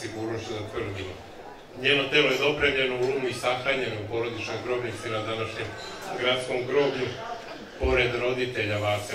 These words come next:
Maksimovića. Iako je doživeo ogromnu tugu gubitkom svoje jedinice Vere, Vasa sa svojom suprugom Marijom nije izgubio veru u Boga i onda je u dogovoru sa tadašnjim rumskim sveštenikom i starešinom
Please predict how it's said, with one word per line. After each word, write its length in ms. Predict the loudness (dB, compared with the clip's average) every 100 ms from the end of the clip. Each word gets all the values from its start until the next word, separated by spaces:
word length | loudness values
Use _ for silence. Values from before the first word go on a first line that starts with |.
| -4
Maksimovića. 680 | -6 -6 -4 -4 -4 -6 -8 -10 -12 -12 -12 -14 -6 2
Iako 260 | 2 4
je 160 | 4 6
doživeo 500 | 4 4 6 8 8
ogromnu 320 | 8 8 6
tugu 280 | 6 6 6 4
gubitkom 440 | 2 2 2 2 0
svoje 360 | 2 4 6
jedinice 540 | 6 4 2 0 0 2
Vere, 300 | 4 4 4 0 -10 -14 -12 -2
Vasa 400 | 4 4 4 0
sa 120 | -2
svojom 320 | -2 0 2 2
suprugom 400 | 0 2 2 2
Marijom 360 | 2 2 2 0
nije 240 | 2 4 4
izgubio 400 | 2 -2 4 4
veru 260 | 6 6 4
u 140 | 6
Boga 240 | 6 6 4 0 -10 -14 -14 -16 -16 -2
i 80 | 4
onda 180 | 6
je 160 | 6 6
u 40 |
dogovoru 520 | 6 6 8 8 6 2
sa 200 | 2 2 2 -2 -10 -14 -16 2
tadašnjim 560 | 4 6 4 2 0 -2 -6 -14 -16 -6
rumskim 500 | 0 2 2 0 0
sveštenikom 720 | 2 2 2 0 0 0 -2
i 40 | -2
starešinom 640 | 0 2 2 2 2 2